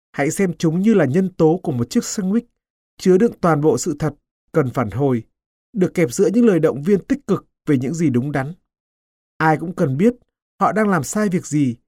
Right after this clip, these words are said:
nhưng họ còn cần được biết làm thế nào để sửa chữa sai lầm. Hãy chỉ đưa ra lời phê bình khi bạn có thể gợi ý một cách giải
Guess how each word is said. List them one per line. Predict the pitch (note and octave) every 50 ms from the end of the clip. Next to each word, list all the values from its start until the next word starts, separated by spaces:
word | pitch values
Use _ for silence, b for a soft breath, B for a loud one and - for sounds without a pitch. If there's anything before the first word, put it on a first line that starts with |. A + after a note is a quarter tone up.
| _ _ _ _ _ _ _ -
nhưng | E3 F#3+ F#3+
họ | E3+ F3 F3+ C#3+
còn | - - D#3+ C#3+
cần | C3 - D#3+ D3+ D3+
được | D3+ C#3 C#3
biết | F3 B3 C4+ C4+ - _ _ _ _ _ _ _
làm | - F3+ F3+ D#3
thế | - F3 G3
nào | G#3 A3+ G3 D#3+
để | C3+ B2
sửa | A#2 - - C#3
chữa | A#2 - - C#3+
sai | - - G#3+ G3
lầm. | F3 E3 D#3 B2+ G2+ G#2 - _ _ _ _ _ _ _ _ _ _ _ _ _ _
Hãy | - D3 E3 G3
chỉ | - - E3
đưa | C#3 C#3+ F#3 F#3+
ra | E3+ G3+ F#3+
lời | F3+ D#3+ C3+ -
phê | - G3 G3
bình | F3+ E3+ D#3+ C3 B2
khi | - G3 G3
bạn | F3+ D#3+ C3+ -
có | - D#3+
thể | - - G#3+ D#3
gợi | B2 C3+ E3 - -
ý | D#3+ D3+ F3+
một | G3 G#3 F#3 -
cách | - G#3+ F#3+
giải | F3+ F3 F3 C3